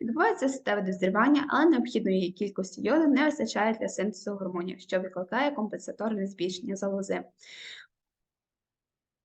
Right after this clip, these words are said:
З дві тисячі шістнадцятого по дві тисячі дев'ятнадцятий роки кількість хворих зросла на шість цілих сорок вісім сотих відсотків.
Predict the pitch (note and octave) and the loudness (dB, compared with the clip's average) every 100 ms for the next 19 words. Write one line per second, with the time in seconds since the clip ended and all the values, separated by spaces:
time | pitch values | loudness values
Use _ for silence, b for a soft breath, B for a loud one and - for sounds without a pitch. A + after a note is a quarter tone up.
0 | _ _ _ _ _ _ _ _ _ _ | _ _ _ _ _ _ _ _ _ _
1 | _ - G#3+ G#3 F#4 - - - G3 F#3+ | _ -8 -2 2 2 2 -4 0 2 2
2 | - G#3+ - D#4 C4+ - - G3 F#3+ F#3+ | 0 0 4 6 4 0 0 2 2 2
3 | F#3 F#3 - G3 - F4 - E4 - B3 | 0 0 -2 0 2 2 4 2 4 2
4 | - A#3 D#4+ C4+ - - A3 G3 G3 G3+ | 4 6 6 6 2 2 4 4 2 -2
5 | G3+ - E4 D#4+ - G3 - - B3 A#3 | 0 6 6 6 4 2 4 2 2 2
6 | A3+ - G3 A3 G#2+ G#2 C3+ F3+ - | 4 4 4 4 -2 2 2 2 0